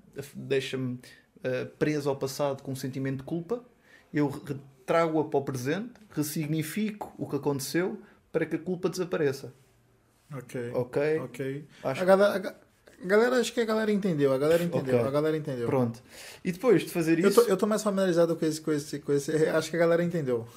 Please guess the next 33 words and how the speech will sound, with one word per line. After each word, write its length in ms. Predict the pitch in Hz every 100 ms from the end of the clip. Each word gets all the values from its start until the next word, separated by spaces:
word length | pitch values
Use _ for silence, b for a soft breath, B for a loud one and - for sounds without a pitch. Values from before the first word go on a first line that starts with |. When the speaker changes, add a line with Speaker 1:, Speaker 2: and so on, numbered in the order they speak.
| -
Speaker 1:
Pronto, 300 | 135 123 107 -
pronto. 240 | - 120 123 - 147 - -
Eu 240 | - 165 190
acredito 340 | 196 185 170
que 60 | -
sim, 100 | 131
acho 180 | 127 -
que 40 |
foi, 220 | 160 147
acho 220 | 147 143
que 60 | -
foi, 220 | - 139
acho 200 | 143 147
que 40 | -
foi 300 | 139 131 127
Speaker 2:
Cê, 120 | -
Speaker 1:
simples 160 | 135 131
Speaker 2:
cê 120 | -
Speaker 1:
e 40 |
Speaker 2:
expli-, 120 | 202 127
cê 40 |
Speaker 1:
explícito. 280 | 135 139 202
Speaker 2:
explicou 360 | 220 208 208
muito 220 | 202 208 151
bem, 120 | 143
cê 140 | 151
foi 140 | 160 170
objetivo. 520 | 165 160 151 123 113
Speaker 1:
Ok, 300 | 117 131 -
Speaker 2:
A 100 | 104
galera 240 | 135 147 143
Speaker 1:
agradeço. 240 | 117 120
Speaker 2:
entendeu. 160 | 117